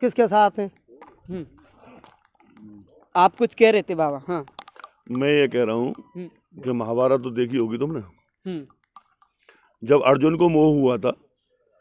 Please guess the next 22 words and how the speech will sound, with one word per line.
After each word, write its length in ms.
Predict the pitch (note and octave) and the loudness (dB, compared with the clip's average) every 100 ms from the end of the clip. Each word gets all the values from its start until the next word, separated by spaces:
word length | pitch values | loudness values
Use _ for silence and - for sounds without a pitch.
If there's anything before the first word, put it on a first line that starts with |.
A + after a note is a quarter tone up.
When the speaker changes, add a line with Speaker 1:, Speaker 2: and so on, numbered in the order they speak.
| _ _ - | _ _ -2
Speaker 3:
कि 60 | |
हम 380 | C3+ C3 - G#2+ - | 0 0 -6 -10 0
चाचा 300 | C#3+ D3+ D3 | 2 2 2
ताऊ 280 | C#3 C#3+ | 4 4
उनते, 300 | C#3+ C3+ C#3+ C#3 | 4 0 0 0
दादा 300 | C3+ C#3 C3+ | 2 2 2
दादा 320 | C3+ C3+ C3+ | 0 0 0
उनते 260 | C3+ C3 | 0 -2
कैसे 260 | C3 C3+ B2+ | 0 2 2
लड़ूंगा, 300 | C3 B2 A2 | 2 0 -2
Speaker 2:
हम्म। 420 | G2 _ _ D#3+ D3 C4+ _ _ _ _ _ _ _ _ _ _ | -8 _ _ -18 -16 -20 _ _ _ _ _ _ _ _ _ _
Speaker 3:
कृष्ण 200 | - C3 | -6 -4
ने 100 | D3+ D#3+ | -2 -2
क्या 180 | E3 | 0
दिया 240 | E3 D#3 C#3+ | 0 2 0
कि, 260 | D3 C3+ A2 - _ C3 - C3 - - - | -2 -8 -8 -18 _ -14 -10 -12 -14 -20 0
मतलब 180 | C#3 D3+ | 2 4
गीता 240 | D3+ E3+ | 2 2
का 80 | D#3 | 0
उपदेश 280 | D3 C#3+ C3+ | 2 0 0
क्या 160 | C#3 | -2
था 140 | C#3+ | -2